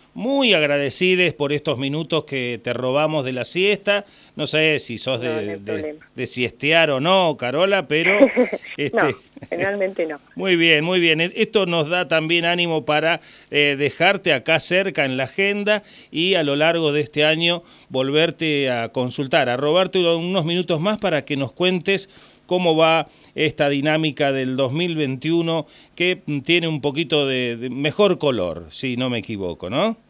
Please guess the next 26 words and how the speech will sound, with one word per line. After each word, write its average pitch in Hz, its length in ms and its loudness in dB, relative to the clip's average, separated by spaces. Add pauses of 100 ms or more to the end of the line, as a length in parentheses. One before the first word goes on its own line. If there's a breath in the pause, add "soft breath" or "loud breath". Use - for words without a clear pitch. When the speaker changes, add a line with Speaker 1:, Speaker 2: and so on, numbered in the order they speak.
Speaker 2:
Sí, 185 320 -2
parece 175 320 -2
que 170 220 -12
sí, 190 160 -4
parece 175 380 -2
que 156 320 -8 (160)
viene 180 320 -4
con, 156 340 -8 (240)
con 170 160 -4
más - 160 -2
cosas. 180 500 2
<laughs> - 760 2
Fue 226 180 6
la, 202 100 6
el 190 120 6
año 240 200 4
pasado 214 340 4
fue 196 140 -2
un 202 80 0
año 190 200 -4
muy 202 280 0
difícil 175 560 -6
para 156 260 -4
todos, 160 380 -4
así 160 300 -10
que 170 260 -2